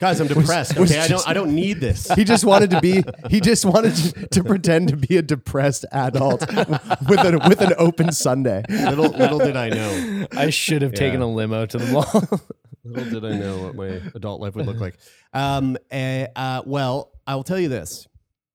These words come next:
Speaker 1: I do think about that often. I think about, like, at the t-, at that period of time in my life,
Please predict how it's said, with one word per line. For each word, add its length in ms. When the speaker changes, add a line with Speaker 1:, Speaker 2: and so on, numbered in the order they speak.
Speaker 1:
I 80
do 120
think 220
about 180
that 140
often. 340
I 60
think 180
about, 220
like, 320
at 160
the 80
t-, 160
at 200
that 200
period 260
of 100
time 380
in 140
my 140
life, 260